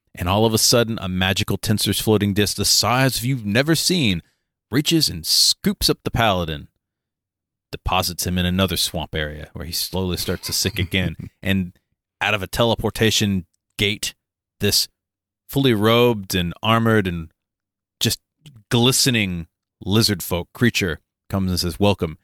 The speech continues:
Speaker 1: Says it in your minds 'cause it's that badass.
Speaker 2: Sure.
Speaker 1: It's got a ion stone flo-, flying around stuff.
Speaker 2: Yeah.
Speaker 1: You know, they've,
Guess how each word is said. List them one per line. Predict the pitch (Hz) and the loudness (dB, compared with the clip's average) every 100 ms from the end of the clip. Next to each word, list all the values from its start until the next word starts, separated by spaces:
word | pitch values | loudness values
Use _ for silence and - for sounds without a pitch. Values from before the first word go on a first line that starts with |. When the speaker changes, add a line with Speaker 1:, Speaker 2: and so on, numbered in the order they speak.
| _ | _
Speaker 1:
Says | - 120 123 | -2 0 2
it | |
in | 113 | 0
your | 95 | 0
minds | 85 95 107 76 76 | 0 0 0 -4 -8
'cause | - 82 | -8 -8
it's | 73 - | -10 -10
that | - 85 - | -6 -6 -4
badass. | 90 85 87 78 | -4 -2 -4 -4
Speaker 2:
Sure. | - 90 110 110 _ | 0 2 2 0 _
Speaker 1:
It's | - | -6
got | 98 82 | -4 -4
a | - _ _ _ _ _ - | -8 _ _ _ _ _ -6
ion | 110 113 110 | -2 0 0
stone | - 123 113 | 0 2 2
flo-, | 101 - 110 110 | 0 2 4 4
flying | - - 113 110 | 0 0 2 4
around | 113 113 113 110 | 4 4 2 0
stuff. | - 117 113 - _ - | 0 2 2 0 _ -6
Speaker 2:
Yeah. | 80 160 - _ - | -4 -4 -6 _ -14
Speaker 1:
You | 82 | -6
know, | 92 | -2
they've, | 90 98 | 0 -2